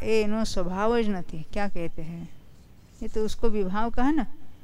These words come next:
ઉસકા સ્વભાવ હૈ નહીં એ. સૂર્યના કોઈ ભાગમાં મલિનતા હોતી નથી,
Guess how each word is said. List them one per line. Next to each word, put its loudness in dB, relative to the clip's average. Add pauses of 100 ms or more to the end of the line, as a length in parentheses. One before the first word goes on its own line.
(1080)
ઉસકા 2
સ્વભાવ 0
હૈ 2
નહીં 0
એ. -12 (2500)
સૂર્યના 4
કોઈ 6
ભાગમાં 2
મલિનતા 0
હોતી 0
નથી, -4